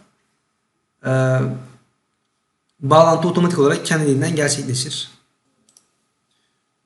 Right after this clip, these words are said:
Şu keep connection, Elif de, bu ne demek biliyor musunuz arkadaşlar? Bu keep can-, connection Alev sayesinde de,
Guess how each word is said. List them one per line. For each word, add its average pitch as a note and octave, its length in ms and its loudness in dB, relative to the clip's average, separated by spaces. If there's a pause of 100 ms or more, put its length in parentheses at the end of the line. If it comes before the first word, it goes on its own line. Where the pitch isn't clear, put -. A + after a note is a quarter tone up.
(160)
Şu F3 220 -12
keep F#3+ 260 -4 (320)
connection, D#3+ 480 -2 (580)
Elif D3 300 -6
de, E3+ 240 -6
bu E3 160 -2
ne E3 140 -2
demek B2+ 240 0
biliyor D3 160 -2
musunuz B2 240 -2
arkadaşlar? A2+ 600 -8 (1900)
Bu E3+ 60 -8 (100)
keep G3 300 -4
can-, - 440 -4
connection E3+ 420 -2
Alev E3 260 -4
sayesinde B2+ 560 -2
de, - 100 -6